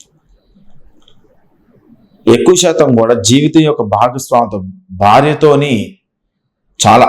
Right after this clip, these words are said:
అభిప్రాయ భేదాలు ఉండటం వల్ల సమస్యలు ఎక్కువగా వీళ్ళకి కలుగుతూ ఉంటాయి. ఏదైతే మేషలగ్న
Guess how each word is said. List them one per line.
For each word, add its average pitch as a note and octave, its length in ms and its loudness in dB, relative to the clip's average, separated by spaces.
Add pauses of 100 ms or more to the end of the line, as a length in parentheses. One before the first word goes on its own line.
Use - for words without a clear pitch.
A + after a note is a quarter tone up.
(100)
అభిప్రాయ C3 440 2 (100)
భేదాలు A2+ 340 4
ఉండటం A2+ 280 0
వల్ల A2 140 0 (120)
సమస్యలు A#2 460 2
ఎక్కువగా A#2+ 320 2
వీళ్ళకి A2 320 2 (960)
కలుగుతూ G2 360 0 (100)
ఉంటాయి. E2 400 -6 (1700)
ఏదైతే D#3+ 400 4 (500)
మేషలగ్న C#3+ 500 4